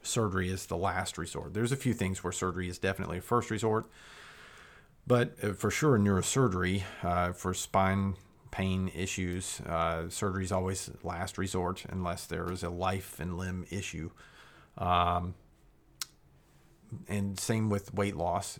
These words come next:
There is, you know, if, unless there is some absolute reason that you need to do surgery first,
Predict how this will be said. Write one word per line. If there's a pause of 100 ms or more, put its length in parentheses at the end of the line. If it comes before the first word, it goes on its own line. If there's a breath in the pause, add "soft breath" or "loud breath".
There
is, (240)
you
know, (1200)
if, (340)
unless
there
is
some
absolute
reason
that
you
need
to
do
surgery
first,